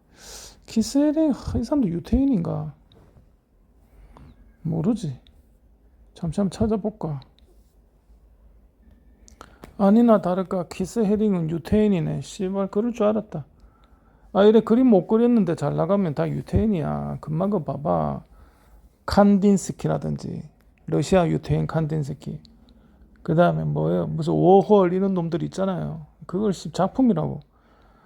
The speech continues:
그러니까 이제 뉴욕에서 도저히 인상파 그림을 못 산 거야. 프랑스에서 안 파니까. 그러니까 뭐 앤디 워홀, 뭐 저, 저 뭐예요?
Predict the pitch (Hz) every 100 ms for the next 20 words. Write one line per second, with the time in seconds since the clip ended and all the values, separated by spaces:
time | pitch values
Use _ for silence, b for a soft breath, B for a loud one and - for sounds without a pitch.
0 | B B B - 214 185 175 151 165 170
1 | 214 202 170 135 165 156 - _ _ _
2 | _ - 170 170 220 202 208 220 202 185
3 | 175 180 202 170 156 139 214 220 220 180
4 | 160 78 147 - 208 196 156 143 147 143
5 | 196 190 - 156 - 147 - - b b
6 | b b b b 214 240 220 202 202 214
7 | 214 226 214 202 190 208 202 180 180 190
8 | 185 165 170 170 156 170 156 160 175 226
9 | 180 - 156